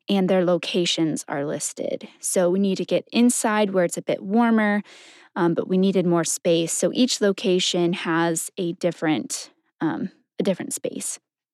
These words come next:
All right, I have quite a few reviews today, so let's just get right to it. Of course, we have to start out with a review from Mark.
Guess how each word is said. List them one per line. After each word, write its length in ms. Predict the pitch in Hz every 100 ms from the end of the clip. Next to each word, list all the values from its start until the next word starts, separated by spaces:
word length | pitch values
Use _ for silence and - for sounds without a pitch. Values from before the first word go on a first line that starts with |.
| _ _ _ _ - - - - - -
All 80 | 262
right, 140 | 208 -
I 160 | 262 523
have 80 | 466
quite 260 | - 202 208
a 40 |
few 280 | - 220 214
reviews 400 | 190 180 180 185
today, 300 | 247 254 285
so 340 | - 180 175
let's 360 | 170 196 - -
just 360 | - 208 - -
get 200 | 202 - -
right 260 | 220 - -
to 160 | 320
it. 320 | 440 - - - _ _ _ _ _ _ _ _ _ _ _ _ _ _
Of 140 | 247 -
course, 480 | 254 214 202 - - -
we 120 | 277
have 280 | 277 269 240
to 80 | 170
start 300 | - - -
out 160 | 160 -
with 160 | 196
a 80 | 208
review 380 | 202 190 190 196
from 220 | 202 190
Mark. 400 | 170 160 -